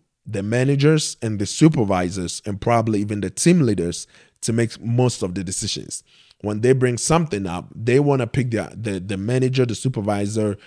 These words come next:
the team leaders, and all these folks' brain on that before they come to a conclusion, right? That's a leader. So, and then there are instances where a leader will, will kinda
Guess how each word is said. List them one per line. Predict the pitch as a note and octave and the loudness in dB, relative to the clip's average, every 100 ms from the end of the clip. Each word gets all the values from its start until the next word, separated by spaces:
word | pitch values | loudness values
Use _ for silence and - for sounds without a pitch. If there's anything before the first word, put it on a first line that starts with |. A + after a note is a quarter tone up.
| - | -18
the | F2 | -10
team | - C#3+ | 0 2
leaders, | C#3 A2+ G#2+ - | 4 2 0 -2
and | G2+ A#2 | -4 0
all | D#3 | 2
these | C#3 A#2 - | 2 0 -2
folks' | G#2 G#2+ | -4 -4
brain | G#2+ G2 F#2 | -6 -6 -6
on | F2 G2 | -6 -2
that | E3 A#2 D#2 _ - - _ - | -2 -2 -6 _ -20 -20 _ -10
before | G#2+ - B2 | -8 -2 0
they | G#2+ G2 | 0 -2
come | A2 G#2 | -4 -6
to | - F#2 | -6 -8
a | |
conclusion, | F2 E2+ - G#2+ G#2 E2 | -8 -8 -2 -2 -2 -4
right? | E2+ F#2 F#2 _ _ _ _ _ _ _ _ | -6 -6 -10 _ _ _ _ _ _ _ _
That's | - A#2 C#3+ D#3 - | -6 2 2 2 2
a | |
leader. | A#2+ G#2+ E2 C2+ _ _ _ _ | 2 0 -2 -8 _ _ _ _
So, | - B2+ G#2+ E2 _ _ - | -4 0 0 -2 _ _ -12
and | - | -4
then | B2+ A#2+ G#2+ | -2 0 -2
there | A2+ A#2+ C#3 | 0 4 6
are | D#3+ | 4
instances | D3 - C#3 C3+ B2+ | 2 0 0 0 0
where | B2 A2 | 2 2
a | |
leader | G#2+ A#2+ A#2+ | 4 4 2
will, | A2+ G#2 F#2+ | 2 0 -2
will | D#2+ G#2+ G2 | -4 -2 -2
kinda | - B2+ A2 | 0 0 0